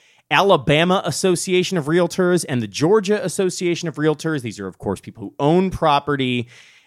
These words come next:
um, and feel as though, you know, the government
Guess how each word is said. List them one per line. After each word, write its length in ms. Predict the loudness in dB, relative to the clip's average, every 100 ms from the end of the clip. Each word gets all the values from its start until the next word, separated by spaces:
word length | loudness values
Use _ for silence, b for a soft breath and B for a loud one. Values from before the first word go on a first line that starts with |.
| _
um, 540 | -2 0 0 -2 -4 -8 -12 _ _ -20 _ -2
and 420 | 0 2 0 -4 -12 -20
feel 520 | -20 -2 4 4 4
as 160 | 0 2
though, 640 | 4 6 6 6 4 0 -4
you 140 | -2
know, 380 | -2 -4 -6 -10
the 140 | -6 -4
government 720 | 2 2 2 0 -2 -6 -12